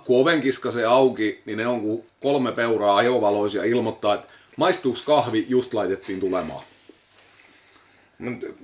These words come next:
Speaker 2: valtaosa sit työstä tapahtuu siellä kontissa, kaikki valmistelevat työt ja näin, niin
Speaker 1: Joo, mä olen joskus jopa nähnyt jonkun valmistelevan siellä jotain. Mut siis se, et,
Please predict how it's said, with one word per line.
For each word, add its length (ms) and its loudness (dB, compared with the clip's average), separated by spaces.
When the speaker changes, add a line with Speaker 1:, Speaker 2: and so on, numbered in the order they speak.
Speaker 2:
valtaosa 600 4
sit 220 -4
työstä 340 0
tapahtuu 460 4
siellä 200 -2
kontissa, 340 0
kaikki 260 -4
valmistelevat 800 0
työt 240 -6
ja 120 -4
näin, 260 -4
niin 140 -10
Speaker 1:
Joo, 200 6
mä 100 2
olen 220 2
joskus 460 0
jopa 300 0
nähnyt 400 -4
jonkun 360 -2
valmistelevan 840 -2
siellä 260 -4
jotain. 520 -6
Mut 180 -8
siis 260 -4
se, 240 4
et, 200 -4